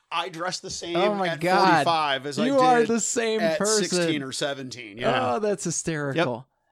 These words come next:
Speaker 1: Yep.
Speaker 2: That's the lady whose plate you were eating
Speaker 1: Yeah.
Speaker 2: off of? That's
Speaker 1: Yeah.
Speaker 2: too funny.
Speaker 1: Yeah, so it's my, my friend Laura's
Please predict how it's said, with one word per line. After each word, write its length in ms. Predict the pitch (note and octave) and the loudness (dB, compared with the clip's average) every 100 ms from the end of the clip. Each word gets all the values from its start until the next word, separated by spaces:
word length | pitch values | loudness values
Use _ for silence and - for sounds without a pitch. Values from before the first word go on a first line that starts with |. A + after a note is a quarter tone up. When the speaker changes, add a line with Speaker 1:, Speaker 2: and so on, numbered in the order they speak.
| _ | _
Speaker 1:
Yep. 80 | C#3+ | -4
Speaker 2:
That's 240 | F3 F#3 - | -2 -2 -6
the 100 | F3+ | -6
lady 300 | D#3 D#3+ F3 | -4 -4 -4
whose 180 | E3+ - | -6 -6
plate 220 | D3+ D3 | -8 -6
you 80 | D#3+ | -6
were 100 | E3 | -4
eating 220 | F3 - | -2 0
Speaker 1:
Yeah. 120 | - | 0
Speaker 2:
off 100 | E3+ | -2
of? 140 | G3 E3+ - | -6 -10 -10
That's 360 | E3+ F3 - | -6 -6 -10
Speaker 1:
Yeah. 40 | - | -10
Speaker 2:
too 120 | D#3+ | -12
funny. 380 | - C3 A#2+ G#2 _ _ _ - | -10 -12 -14 -20 _ _ _ -18
Speaker 1:
Yeah, 240 | A2+ F#2 | -14 -10
so 160 | G2 E3+ | -6 -4
it's 120 | C#3+ | -4
my, 240 | E3 D3+ D3+ | -4 -4 -4
my 160 | D3 C#3 | -8 -8
friend 480 | - D#3 D3+ C#3+ | -6 -6 -4 -4
Laura's 420 | C3 B2+ A#2+ G#2+ | -2 -2 -4 -8